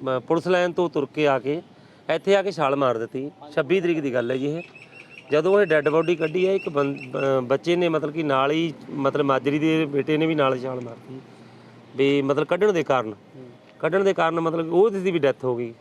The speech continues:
Speaker 1: ਜਦੋਂ ਮਤਲਬ ਕਿ ਡੈੱਡ ਬੋਡੀ ਬਾਹਰ ਨਿਕਾਲ ਲਈ ਤੇ ਇੱਕ ਬੰਦੇ ਨੇ, ਅਹ,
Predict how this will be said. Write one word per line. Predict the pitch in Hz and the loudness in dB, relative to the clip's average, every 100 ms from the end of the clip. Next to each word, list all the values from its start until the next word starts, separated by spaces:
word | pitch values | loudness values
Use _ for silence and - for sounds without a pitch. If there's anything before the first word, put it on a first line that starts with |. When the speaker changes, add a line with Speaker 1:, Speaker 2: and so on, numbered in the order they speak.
| - | -4
Speaker 1:
ਜਦੋਂ | 135 156 190 196 | 0 4 4 4
ਮਤਲਬ | 185 175 165 | 4 0 0
ਕਿ | 185 185 180 170 165 - - | 4 4 4 2 -2 -8 -2
ਡੈੱਡ | 143 147 | -2 2
ਬੋਡੀ | 180 185 | 2 4
ਬਾਹਰ | 156 185 | 4 2
ਨਿਕਾਲ | 175 147 135 131 | 2 2 2 2
ਲਈ | 151 185 | -2 -2
ਤੇ | 175 165 | -4 -4
ਇੱਕ | 165 151 | -4 -2
ਬੰਦੇ | 139 135 156 | 0 2 4
ਨੇ, | 147 165 - - - - - | 4 2 -4 -20 -20 -20 -20
ਅਹ, | - 139 147 | -4 0 0